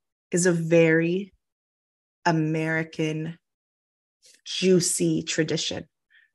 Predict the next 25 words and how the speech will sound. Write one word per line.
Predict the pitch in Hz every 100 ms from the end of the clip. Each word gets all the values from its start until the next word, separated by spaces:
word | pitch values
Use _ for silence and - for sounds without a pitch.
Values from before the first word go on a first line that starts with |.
| -
right? | 156 165 190
We | 170 165
are | - 156
an | 151
agrarian | 147 156 - 175 214 220 214
society. | 214 185 170 165 160 165 165 - - -
We | 147
had | - 208 214
to | 202
have | 190 185
summer | 180 175 160 165
break. | 156 156 151 147 - _ - - _ _ _ _ _ _ _ -
And | 254
everyone | 285 339 339 330
loves | 339 -
summer | 208 185
break. | - 170
Don't | 226
get | 277
me | 311
wrong. | 269
I | - 277
love | 320 320
summer | - 320 165 156
vacation, | 165 - - -